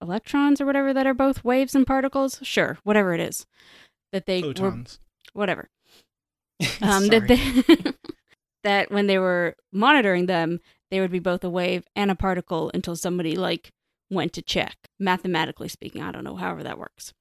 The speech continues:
Speaker 1: And Schrodinger wanted to say, "No, 'cause if it's at the atomic level, it doesn't make sense because that means it's at every level." So no one actually thinks a cat can be both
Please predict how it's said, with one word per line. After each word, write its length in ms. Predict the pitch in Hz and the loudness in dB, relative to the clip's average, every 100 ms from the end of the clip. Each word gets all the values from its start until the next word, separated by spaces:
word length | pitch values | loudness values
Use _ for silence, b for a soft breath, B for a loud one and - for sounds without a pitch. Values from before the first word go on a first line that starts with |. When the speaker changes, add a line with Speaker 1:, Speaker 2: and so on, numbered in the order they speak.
| _ - | _ -6
Speaker 1:
And 320 | 208 175 170 | -4 -2 -4
Schrodinger 680 | - - 202 190 190 185 180 | -6 -6 0 2 2 2 -2
wanted 280 | 175 170 170 | -2 -4 -4
to 100 | 180 | -6
say, 340 | - 175 151 - | -2 0 0 -2
"No, 280 | 196 202 156 | 0 0 0
'cause 180 | 180 180 | -4 -4
if 120 | 185 | -2
it's 120 | 185 | 0
at 180 | 175 165 | -2 -2
the 260 | 180 170 - | -4 -6 -6
atomic 460 | 180 - 285 214 196 | -8 -2 0 0 -2
level, 420 | 185 180 185 - - _ _ _ | -2 0 0 -2 -14 _ _ _
it 120 | 202 180 | -10 -2
doesn't 200 | 190 185 | -2 0
make 160 | 180 | -4
sense 520 | - 196 180 - - - | 0 0 0 -4 -10 -10
because 240 | - 190 170 | -6 -6 -2
that 120 | 185 | 0
means 200 | 180 175 | 0 -4
it's 140 | 175 | -6
at 140 | 190 175 | -6 -4
every 280 | 202 180 156 | -4 -4 -12
level." 360 | 139 - 208 _ B B B B | -12 -12 -16 _ B B B B
So 140 | - 220 | 2 4
no 120 | 294 | 6
one 100 | 311 | 4
actually 360 | 240 254 233 | 4 2 -2
thinks 260 | 202 226 233 | 0 0 0
a 80 | 196 | -6
cat 300 | - 220 - | -2 -2 0
can 120 | 208 | 0
be 160 | 196 202 | 2 0
both 380 | - - 202 | 0 0 0